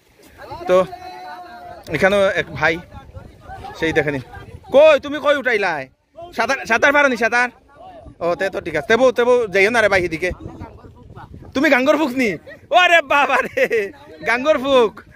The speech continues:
আচ্ছা, না, হাতার দিও না, এই স্রোতে হাতার দিও না। ওই গো, হাতার দিও না, এগো মাছ নিও না। এই, তোমরা সরো এখান থেকে গিয়া। তোমরা হাতার পারো নি? তোমরা হাতার পারো নি? তুমি পারো নি?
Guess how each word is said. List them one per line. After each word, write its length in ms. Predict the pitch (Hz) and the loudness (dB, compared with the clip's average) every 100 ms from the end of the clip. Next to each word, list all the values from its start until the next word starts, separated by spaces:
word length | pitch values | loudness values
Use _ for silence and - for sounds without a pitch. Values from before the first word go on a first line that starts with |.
| - - - 196 208 | -20 -20 -14 -6 -2
আচ্ছা, 440 | 214 - 233 214 175 - _ _ - | -2 0 2 2 0 -8 _ _ 0
না, 80 | 226 | 0
হাতার 240 | 247 294 | 2 2
দিও 120 | 294 | 4
না, 200 | 262 254 214 | 4 2 2
এই 140 | 247 254 | 0 0
স্রোতে 240 | 277 269 | 0 2
হাতার 220 | 254 240 | 2 2
দিও 100 | 240 | -2
না। 100 | 214 - - - - | -4 -10 -20 -20 -2
ওই 320 | 294 349 320 | 4 6 6
গো, 200 | 269 285 | 4 -2
হাতার 260 | 254 226 226 | -2 -4 -4
দিও 100 | 226 | -4
না, 60 | 208 | -6
এগো 120 | 220 | -4
মাছ 220 | 208 220 | -6 -6
নিও 160 | 208 185 | -8 -8
না। 120 | 135 - 523 480 - - - - - - 277 | -8 -12 -20 -20 -20 -20 -20 -20 -20 -4 2
এই, 140 | 339 320 | 4 4
তোমরা 260 | 302 311 | 0 -2
সরো 180 | 262 269 | 2 0
এখান 200 | 262 277 | 0 -2
থেকে 120 | 254 | -2
গিয়া। 240 | 240 196 202 - - - - - | -4 -4 -8 -20 -20 -20 -20 -8
তোমরা 160 | 247 269 | 0 0
হাতার 260 | 247 294 | 2 4
পারো 200 | 302 277 | 4 4
নি? 240 | 247 214 180 208 - - 220 262 247 262 294 - - - - - | 2 -2 -4 -12 -14 -20 -20 -18 -14 -14 -16 -18 -18 -18 -12 0
তোমরা 140 | 285 | 2
হাতার 240 | 277 302 | 4 2
পারো 160 | 311 311 | 4 2
নি? 260 | 285 240 180 - - - - - - - - 160 - - | 2 -2 -4 -14 -20 -20 -20 -16 -16 -16 -16 -18 -18 -8
তুমি 120 | 254 277 | 0 4
পারো 180 | 302 | 4
নি? 140 | 269 | 4